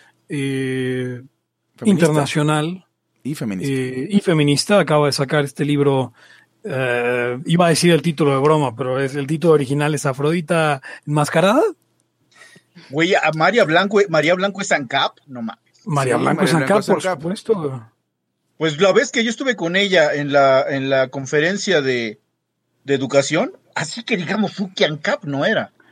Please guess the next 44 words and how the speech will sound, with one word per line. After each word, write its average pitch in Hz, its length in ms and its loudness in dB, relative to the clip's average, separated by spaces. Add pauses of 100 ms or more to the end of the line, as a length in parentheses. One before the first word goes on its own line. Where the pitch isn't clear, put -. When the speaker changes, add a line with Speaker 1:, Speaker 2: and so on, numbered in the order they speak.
(140)
Speaker 1:
Afrodita 208 400 2
desenmascarada. 156 720 0
Pues - 120 -10
a 190 80 2
mí 285 140 4
me 277 120 6
ha 254 60 2
tocado 226 520 4
estar 202 280 0
con 196 160 0
ella 202 180 2
en 180 80 -2
coloquios 170 600 -2
y 151 60 -8
convivir 156 380 -4
con 170 180 -4
ella 175 220 -2
y 151 80 -2
sé 185 160 -2
que 180 120 -4
es 143 100 -6
ancap 151 320 -2 (500)
de, 135 360 2
de, 123 680 2 (840)
de 147 160 0
buena 160 300 2
fuente. 147 500 0 (160)
Speaker 2:
De 117 180 -4
hueso 127 300 0
Speaker 1:
Eh, - 20 4
Speaker 2:
aurinegro. 123 460 2
Speaker 1:
no, 92 80 0
no, 202 180 -6 (440)
no 226 200 4
de 277 80 6
buena 190 280 4
fuente 214 320 2
el 180 80 0
comediante 175 440 -2
español, 190 600 -4
sino 135 360 -6
de 131 100 -6
buena 147 260 -6
fuente. 127 460 -8